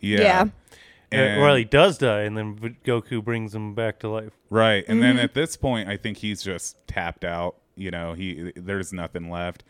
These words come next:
Speaker 1: But Frost jumps in the way of that evil containment wave, you know, uh, picks it up and sucks Vegeta into it and actually succeeds in sealing him. So
Speaker 3: Mm.
Speaker 1: he actually is pretty shifty, you know? I mean, I, I appreciate
Speaker 3: I'm not
Speaker 1: the
Speaker 3: saying
Speaker 1: fact
Speaker 3: he's not a,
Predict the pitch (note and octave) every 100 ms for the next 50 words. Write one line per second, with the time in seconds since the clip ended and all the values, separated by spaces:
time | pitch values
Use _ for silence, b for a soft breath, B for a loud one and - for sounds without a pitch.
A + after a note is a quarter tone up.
0 | b b b - G2+ - B2+ C3+ - A#2+
1 | A#2 A#2+ G#2 F2+ F#2 G#2 F2 F2 E2+ E2+
2 | F#2+ F2+ F2+ F2 D#2+ F2+ F#2 D#2+ E2 D#2+
3 | D#2+ E2+ - F2+ E2+ E2 E2+ - E2+ E2
4 | D#2+ G2 - G2 F2+ F2 E2+ E2+ E2 D#2+
5 | _ - - G#2+ - F#2+ D#2+ F#2 F#2 D#2
6 | E2+ E2 F2 F2 E2+ F#2+ - G2 F2+ F2+
7 | - G#2+ - - B2+ A#2 F2 E2 E2 -
8 | G2 G#2 E2 C#2+ D#2+ - F#2+ G2 G2 -
9 | G#2+ G2+ F#2+ _ E3+ F#3 F#3+ G3 - G3
10 | E3 C#3 A2 - C#3+ C3 - A#2+ - F#2+
11 | D#2+ E2+ F2+ G2 G2+ G2 G#2 G2+ G#2 G#2
12 | - A#2 - A2+ G#2+ F3 - C#3+ D3 C#3+
13 | B2+ B2 C3 B2 A2+